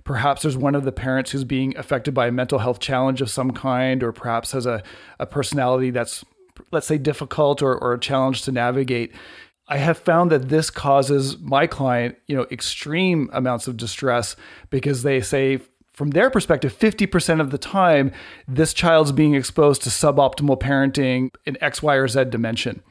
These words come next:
So I guess from your perspective, how high are the stakes actually in a situation like this? And what would you suggest to parents with respect to coping, uh, with respect to the challenge of navigating two different households with different expectations,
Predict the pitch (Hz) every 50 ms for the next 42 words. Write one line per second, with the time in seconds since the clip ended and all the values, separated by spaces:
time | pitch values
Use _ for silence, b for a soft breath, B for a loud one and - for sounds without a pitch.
0 | B B B B B B B B B B B B - - 156 156 151 196 202 -
1 | - 185 165 160 160 156 - 180 - - 156 127 - 131 117 110 - - - 190
2 | 226 254 226 - - - - - - 160 160 165 175 - - 147 139 139 147 123
3 | - - 170 147 151 - - - - 139 127 135 - - - 185 180 180 185 180
4 | - - 180 - - 175 170 170 - - 170 160 160 170 160 - 170 170 202 233
5 | - - B B B B B B B B B _ - 180 196 190 170 156 156 156
6 | 151 147 151 - 190 180 165 160 175 165 - 170 151 131 151 151 139 - 156 -
7 | - - 147 139 139 131 - - - 170 151 - - 139 - 160 135 - 143 -
8 | - - - 175 180 175 - 170 151 135 123 123 127 123 B B B B B -
9 | - 139 139 139 135 135 131 - - 147 151 - - 147 - 156 143 - 156 135
10 | 139 - - - 151 156 156 156 156 151 135 - - - 160 160 165 151 135 127
11 | 120 - - - 147 135 139 139 143 135 135 139 131 131 127 120 - 151 139 143
12 | 127 - 131 123 110 123 123 123 - 139 131 117 120 139 151 127 156 139 127 147
13 | 143 139 - - 147 123 - 143 143 131 - 160 143 131